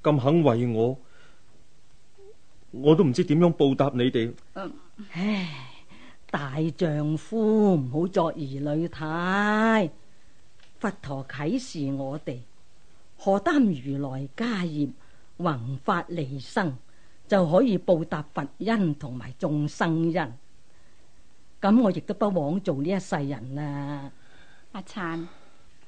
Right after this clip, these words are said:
Speaker 2: 你要記住娘親嘅說話，早求自度啊。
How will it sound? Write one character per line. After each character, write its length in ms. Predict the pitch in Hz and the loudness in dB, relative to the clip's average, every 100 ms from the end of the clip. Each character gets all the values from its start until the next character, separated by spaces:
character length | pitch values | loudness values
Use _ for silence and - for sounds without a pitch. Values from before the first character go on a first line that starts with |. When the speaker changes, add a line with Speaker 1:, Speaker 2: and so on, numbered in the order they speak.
| - | -8
Speaker 2:
你 100 | - | -2
要 80 | 233 | 0
記 220 | 233 233 | 2 2
住 140 | 233 214 | 2 0
娘 240 | 196 165 | 0 -2
親 160 | 180 254 | 0 0
嘅 80 | 226 | 0
說 240 | 214 208 - | -2 -6 -6
話， 380 | 190 170 160 156 - - | -4 -4 -4 -6 -10 -6
早 220 | - 196 | -2 -2
求 240 | 254 220 156 | 0 -2 -4
自 300 | - 180 165 | -6 -8 -6
度 320 | 180 170 156 | -4 -4 -4
啊。 220 | 165 170 | -8 -8